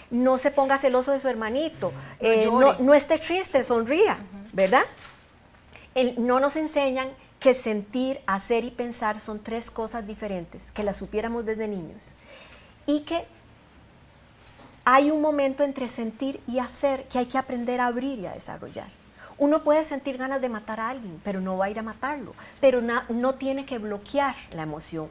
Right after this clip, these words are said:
Speaker 1: Uno puede decirse a sí mismo, observar ese enojo y decirse, "Bueno, esto me molesta muchísimo, realmente esto es inaceptable". Y entonces usted puede proceder a ver de todo un menú de conductas que escoge dentro de ese menú,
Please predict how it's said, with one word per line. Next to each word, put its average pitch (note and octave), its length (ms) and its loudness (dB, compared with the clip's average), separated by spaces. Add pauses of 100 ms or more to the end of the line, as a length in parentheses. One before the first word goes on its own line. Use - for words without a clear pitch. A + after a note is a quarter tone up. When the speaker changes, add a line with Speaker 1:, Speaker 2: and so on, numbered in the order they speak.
Speaker 1:
Uno A3+ 180 0
puede C4 260 4
decirse B3+ 880 0
a B3 60 6
sí C4 120 0
mismo, A#3+ 380 2
observar A#3 580 2
ese G#3 180 -4
enojo E3 300 -8
y - 40 -10
decirse, G3+ 360 -6
"Bueno, G3 260 -6 (120)
esto G#3+ 280 -2
me A#3 100 -6
molesta G3 480 -6
muchísimo, G#3 600 -8
realmente G#3 380 -2
esto A3+ 140 -6
es A3 100 -6
inaceptable". G3 720 -6 (540)
Y D4 60 0
entonces E4+ 220 0
usted F#4+ 180 -6
puede F#4 240 -2
proceder D#4+ 420 -2
a D#4+ 80 0
ver D#4 220 2
de B3 180 0
todo D#4 220 4
un E4+ 180 -2
menú C#4 480 0 (120)
de G#3+ 140 0
conductas F#3+ 580 -6 (280)
que D#4 120 -2
escoge F#4 480 -4
dentro - 280 -6
de - 80 -2
ese - 160 -8
menú, - 240 -10